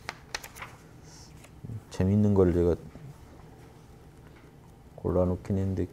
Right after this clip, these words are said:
글이 긴데 잘 읽어보겠습니다. 아, 여기 뒤에 보면 이런 내용 나와요. 이분이 이제 호흡법을 가르쳐, 호흡법을 가르쳤다는 게 수제자가 깐뽀빠라는 수제자가 있는데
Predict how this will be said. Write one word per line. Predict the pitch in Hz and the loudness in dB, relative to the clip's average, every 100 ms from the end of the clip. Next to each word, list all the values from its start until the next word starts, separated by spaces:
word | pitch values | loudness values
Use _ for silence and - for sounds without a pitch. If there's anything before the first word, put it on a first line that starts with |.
| - | -14
글이 | - 95 92 - | -6 -2 -2 -4
긴데 | - 101 98 92 - - - - - - - | -4 0 0 0 -4 -20 -20 -18 -18 -20 -20
잘 | - 90 90 - - - - - - - - - - | -6 -4 -4 -8 -18 -18 -20 -20 -20 -20 -20 -12 -6
읽어보겠습니다. | 87 92 90 82 85 - - - - - - - - - | 0 2 2 0 -2 -6 -10 -10 -14 -20 -20 -20 -20 -2
아, | 78 73 - - - | 0 0 -2 -14 2
여기 | 95 98 107 98 | 4 8 6 6
뒤에 | - 120 110 | 8 10 10
보면 | 107 101 | 8 10
이런 | 107 113 | 10 10
내용 | 107 101 | 8 8
나와요. | 85 80 82 | 8 8 6
이분이 | 82 92 101 98 | 4 4 6 6
이제 | 92 98 | 8 8
호흡법을 | 95 160 170 170 147 117 | 8 10 8 10 8 10
가르쳐, | 101 90 90 - - - - - | 8 6 4 -4 -8 -20 -20 6
호흡법을 | 170 175 175 151 120 | 10 10 10 10 12
가르쳤다는 | 107 101 - 104 - 95 | 10 8 6 8 8 8
게 | 101 117 76 - - - - | 10 8 8 -4 -20 -20 -12
수제자가 | - 185 190 170 139 135 | -2 10 10 12 10 10
깐뽀빠라는 | 160 170 170 170 156 131 120 | 10 8 8 10 10 10 8
수제자가 | 117 139 139 127 107 92 | 4 6 10 10 10 8
있는데 | 87 98 110 73 | 8 8 8 8